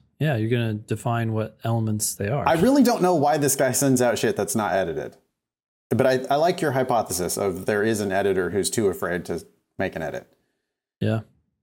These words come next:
Speaker 2: Okay, so U S News fails to track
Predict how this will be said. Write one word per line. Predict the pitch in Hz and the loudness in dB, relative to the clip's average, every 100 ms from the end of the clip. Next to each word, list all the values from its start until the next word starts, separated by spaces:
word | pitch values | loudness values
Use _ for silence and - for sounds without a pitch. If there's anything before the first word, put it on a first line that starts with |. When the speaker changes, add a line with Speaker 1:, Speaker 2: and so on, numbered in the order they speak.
| _ _ _ | _ _ _
Speaker 2:
Okay, | 143 139 85 | 0 0 0
so | 143 131 127 - _ _ _ _ _ | 2 2 0 -12 _ _ _ _ _
U | 160 185 | 4 6
S | 220 175 | 4 2
News | 160 151 | 2 2
fails | - - _ 147 180 214 226 - | -2 -8 _ 2 2 2 0 -2
to | - 196 - _ | -2 -4 -6 _
track | - - 156 123 117 110 | -4 -2 0 2 0 -4